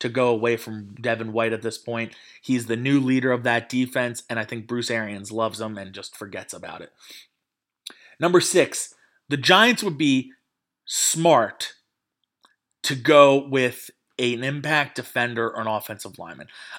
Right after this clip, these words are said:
I know I'm big on go after the quarterback, but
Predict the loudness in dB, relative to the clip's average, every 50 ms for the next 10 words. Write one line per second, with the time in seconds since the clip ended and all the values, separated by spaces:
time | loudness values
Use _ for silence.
0 | _ -2 2 4 6 6 6 4 4 4 6 4 4 4 4 6 6 6 6 4
1 | 0 0 -2 -4 -4 0 2 2 4 4 2 2 0 -2 -6 -8 -4 -2 0 0
2 | 2 4 4 2 2 2 0 -2 -2